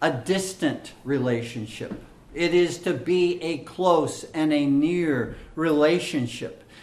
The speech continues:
In fact, dear ones, the essence of our salvation is found in our union and our communion with Jesus Christ.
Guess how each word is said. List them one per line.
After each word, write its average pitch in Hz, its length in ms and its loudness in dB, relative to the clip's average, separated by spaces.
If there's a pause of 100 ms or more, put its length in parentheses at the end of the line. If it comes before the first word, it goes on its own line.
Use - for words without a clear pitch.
In 165 160 2
fact, 175 680 -2 (300)
dear 160 240 0
ones, 107 540 -4 (1500)
the 175 220 -10
essence 220 580 2
of 170 360 -2
our 190 540 6
salvation 170 1200 2 (2000)
is 147 280 -2
found 214 920 0 (140)
in 160 340 0
our 143 220 2
union 220 880 -2
and 156 200 0
our 139 140 0
communion 202 1040 -2
with 156 240 -2
Jesus 170 520 -6
Christ. - 760 -4